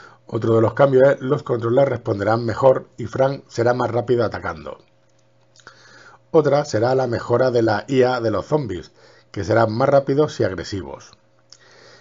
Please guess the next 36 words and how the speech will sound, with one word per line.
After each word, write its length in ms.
Y 100
por 140
último, 580
un 140
montón 320
de 120
cambios 440
de 120
menor 300
entidad 520
que 80
afectarán 600
a 80
las 180
armas 480
y 60
a 40
las 140
misiones. 680
El 240
cinco 360
de 120
diciembre, 440
además 340
de 80
la 80
actualización, 680
llegará 520
la 180
versión 360
de 100
PlayStation 560
cuatro 560
de 180
Racing 380
cuatro 580